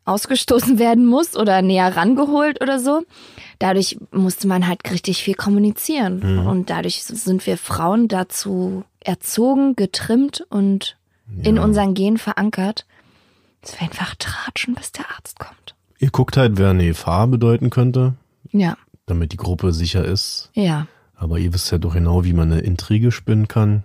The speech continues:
Speaker 1: Ja.
Speaker 2: Und lügen und zu eurem Vorteil, dass vielleicht jemand, den ihr nicht mögt, von
Speaker 1: Mhm.
Speaker 2: anderen,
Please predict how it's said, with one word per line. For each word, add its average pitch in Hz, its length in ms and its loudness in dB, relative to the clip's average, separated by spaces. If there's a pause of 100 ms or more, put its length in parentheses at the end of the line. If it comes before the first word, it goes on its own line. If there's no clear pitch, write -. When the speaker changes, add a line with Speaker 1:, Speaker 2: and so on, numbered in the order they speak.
(120)
Speaker 1:
Ja. 160 320 2 (460)
Speaker 2:
Und 87 180 -4
lügen 90 480 0
und 80 280 -2
zu - 160 -6
eurem 85 280 0
Vorteil, 82 580 -2
dass 78 220 -6
vielleicht 80 300 -10
jemand, 82 300 -4
den 80 80 -4
ihr 80 100 -4
nicht 82 200 -6
mögt, 127 520 -2 (260)
von - 200 -4
Speaker 1:
Mhm. 185 60 2
Speaker 2:
anderen, 175 460 2